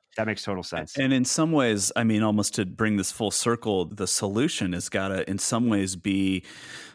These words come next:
Speaker 2: institutionally grounded, <laughs> right? That we have a respect for not just participation in the institution of marriage and family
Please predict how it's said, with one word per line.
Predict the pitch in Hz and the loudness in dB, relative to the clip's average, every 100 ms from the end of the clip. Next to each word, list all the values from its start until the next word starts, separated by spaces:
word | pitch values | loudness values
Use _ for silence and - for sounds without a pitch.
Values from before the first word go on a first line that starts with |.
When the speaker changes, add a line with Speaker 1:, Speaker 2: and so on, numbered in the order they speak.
| - | -6
Speaker 2:
institutionally | 117 - 117 - 123 - 117 95 | -4 -2 -6 0 0 2 0 0
grounded, | 101 104 117 98 85 | 0 2 2 0 -2
<laughs> | - - | -2 -2
right? | 101 107 117 101 - | -2 0 0 0 0
That | 104 87 | -2 0
we | 92 | -4
have | 104 98 95 | -2 -2 2
a | 92 92 92 - - - - | 0 0 -4 -14 -20 -20 -4
respect | 113 - - 120 - | -2 0 2 0 2
for | 123 113 107 101 | 2 4 4 4
not | 101 104 | 2 0
just | - - - | -2 -8 -4
participation | 110 107 101 104 117 - 101 | -4 -2 -4 -2 -4 -2 -4
in | - 104 104 | -2 0 0
the | 101 | 0
institution | 98 104 - 110 95 - | -2 -6 -8 -6 -6 -4
of | 90 90 | -4 -4
marriage | 85 87 85 85 | -4 -2 -4 -4
and | 82 92 | -8 -8
family | - 90 87 85 85 82 | -4 -4 -2 -4 -6 -8